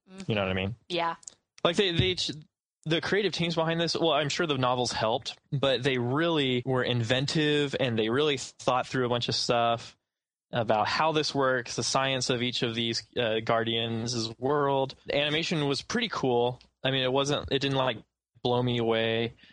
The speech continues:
Speaker 2: Very effects heavy. You know, there's a lot of, uh, volumetric particles flying around. That would be, uh, the sand from Sandman and, uh, the, the ashes from Pitch.
Speaker 1: Uh-huh.
Speaker 2: You know,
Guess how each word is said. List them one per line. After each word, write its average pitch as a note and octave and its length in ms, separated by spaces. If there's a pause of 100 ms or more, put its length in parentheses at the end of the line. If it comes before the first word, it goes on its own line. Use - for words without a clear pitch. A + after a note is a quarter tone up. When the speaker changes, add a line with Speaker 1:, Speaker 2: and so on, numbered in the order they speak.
Speaker 2:
Very D#3+ 200
effects B2+ 340
heavy. G#2+ 260
You G2+ 80
know, G#2 100
there's G#2 120
a G#2+ 40
lot G#2 160
of, G2 120
uh, F#2 120
volumetric G#2 720
particles G#2 800
flying G#2+ 360
around. G#2 500 (420)
That A#2+ 320
would A2+ 120
be, G#2+ 300
uh, F#2+ 440
the A#2 100
sand D3 440 (120)
from A#2+ 180
Sandman A#2+ 720
and, G#2+ 300
uh, G2+ 200
the, G2 400 (120)
the - 140
ashes A2+ 720
from G#2 200
Pitch. - 460
Speaker 1:
Uh-huh. F#3 380 (600)
Speaker 2:
You C3 180
know, B2 320